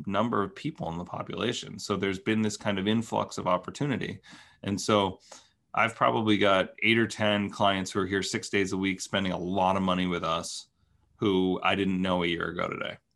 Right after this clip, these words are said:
And, and they're people whose gyms closed, and they discovered us and realized that, that covid to an extent was a good thing in the sense that it introduced them to a style of training and a community that they didn't even know existed. And here we are benefiting from it. So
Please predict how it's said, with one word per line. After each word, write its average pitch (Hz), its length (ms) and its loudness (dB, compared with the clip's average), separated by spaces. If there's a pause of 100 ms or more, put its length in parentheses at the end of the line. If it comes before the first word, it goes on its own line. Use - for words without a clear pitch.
(320)
And, 87 440 -4
and 90 140 -4
they're 90 100 -2
people 107 320 -2
whose 110 180 -2
gyms 143 260 -6
closed, - 460 -8 (140)
and 92 280 -2
they 95 100 0
discovered 95 540 -4
us 120 280 -2
and 92 220 -2
realized 92 680 0 (760)
that, 87 300 -2 (240)
that 92 240 -8
covid 104 460 -2
to - 100 -8
an 95 100 -4
extent 95 520 -8
was 92 260 -6
a 95 100 -8
good 92 240 -6
thing 95 180 -6
in 92 140 -4
the 95 60 -8
sense 90 320 -10
that 98 180 -6
it 87 100 -6
introduced 98 540 -6
them 95 220 -4
to 92 200 -6
a 85 60 -4 (220)
style 101 460 -2
of 95 100 -8
training 95 360 -4
and 90 100 -4
a - 20 -10
community 92 480 -2
that 90 200 -6
they 92 80 -4
didn't 95 280 -2
even 95 180 -2
know 90 160 0
existed. 87 560 -4 (420)
And 92 140 -4
here 95 200 0
we 92 180 2
are 87 200 2
benefiting 87 520 -2
from - 200 -10
it. - 160 -14
So 92 340 0